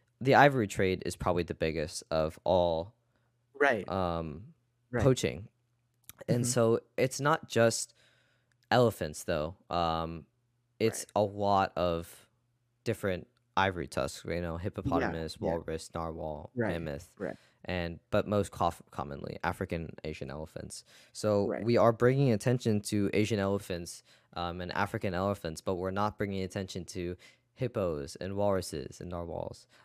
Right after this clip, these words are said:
Speaker 1: Um,
Speaker 2: Yeah,
Speaker 1: and
Speaker 2: yeah.
Speaker 1: so because of that, w-, I think the best way to combat poaching is,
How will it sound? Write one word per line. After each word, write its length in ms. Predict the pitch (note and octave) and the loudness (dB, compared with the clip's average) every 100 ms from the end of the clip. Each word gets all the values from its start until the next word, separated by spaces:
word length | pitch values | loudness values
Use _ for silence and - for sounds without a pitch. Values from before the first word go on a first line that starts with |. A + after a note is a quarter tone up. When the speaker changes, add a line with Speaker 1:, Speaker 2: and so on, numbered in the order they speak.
| - | -4
Speaker 1:
Um, 240 | F#2+ F2+ | 0 2
Speaker 2:
Yeah, 300 | C#3+ C3+ G#2 G2 | 4 4 2 0
Speaker 1:
and 180 | G#2 G#2 | 0 2
Speaker 2:
yeah. 220 | A#2 G#2 | 4 6
Speaker 1:
so 140 | G2+ G2+ - _ _ _ _ | 4 0 -10 _ _ _ _
because 440 | - B2 - C3 C3 | -8 -8 2 4 6
of 140 | C#3+ | 4
that, 300 | C#3+ C#3+ C#3 | 6 6 6
w-, 240 | - - - | 0 -12 -2
I 80 | A#2 | 0
think 320 | - D3+ - | 2 -2 0
the 80 | A#2 | -2
best 400 | G2+ G#2+ A2+ - | 2 2 0 0
way 120 | A2 | -2
to 80 | A2 | -2
combat 480 | - F#2+ E2+ E2+ - | -4 -4 -2 -4 -4
poaching 500 | A#2+ B2 - B2+ B2+ - - - - | -4 -4 -2 -4 -6 -10 -20 -20 -2
is, 380 | G#2 G2+ G2 | 2 2 0